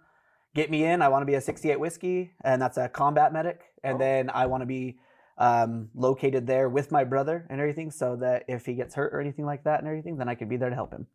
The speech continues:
Speaker 2: Right on. Give him an I V.
Speaker 1: Yep, absolutely.
Speaker 2: <laughs>
Speaker 1: <laughs> Whatever it takes, whatever it
Speaker 2: Right on.
Speaker 1: takes.
Speaker 2: Does that hurt, brother?
Speaker 1: Yeah, that's right.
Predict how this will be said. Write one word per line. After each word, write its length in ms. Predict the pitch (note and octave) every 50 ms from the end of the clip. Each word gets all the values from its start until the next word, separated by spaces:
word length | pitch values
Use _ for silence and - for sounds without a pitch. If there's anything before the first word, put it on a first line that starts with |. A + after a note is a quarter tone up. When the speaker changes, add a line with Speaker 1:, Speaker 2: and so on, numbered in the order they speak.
| _ _ _
Speaker 2:
Right 180 | - F#2+ F#2+ G2
on. 160 | F#2+ G2 G2+ - _
Give 140 | - A#2+ A2+
him 80 | A2
an 80 | G#2+ G#2
I 160 | G#2 G#2 G#2+
V. 340 | G#2 G#2 A2 A2+ A#2 A#2+ A#2+ -
Speaker 1:
Yep, 240 | - D3 - C3+ -
absolutely. 600 | - B2 C3+ C3+ A3 D#3+ C#3+ C#3 C3 B2+ C3 C3+ C#3
Speaker 2:
<laughs> 0 |
Speaker 1:
<laughs> 640 | - - - G#3 - - F#3+ C#3+ C3 C3+ - - -
Whatever 300 | - D#3+ F3+ G3 F#3 G3+
it 140 | F#3+ D3+ -
takes, 360 | E3+ D3+ C3 A2 - - -
whatever 360 | - A3 C3 C3+ C#3 C3+ C3+ C3+
it 60 | B2+
Speaker 2:
Right 20 |
on. 60 | E3+ D3 B2+ B2+
Speaker 1:
takes. 180 | E3 D#3 - -
Speaker 2:
Does 220 | D3 D#3 D#3+ D3+ C#3+
that 200 | F3+ F#3 F#3+ F#3
hurt, 280 | F#3+ F#3+ G3 - -
brother? 400 | F3+ F#3 F3+ F#3+ G3+ G3 F#3 - -
Speaker 1:
Yeah, 200 | - D3+ D3+ D3
that's 280 | - C3+ C#3 C#3+ C#3+ -
right. 260 | D3 C3+ C3+ B2+ B2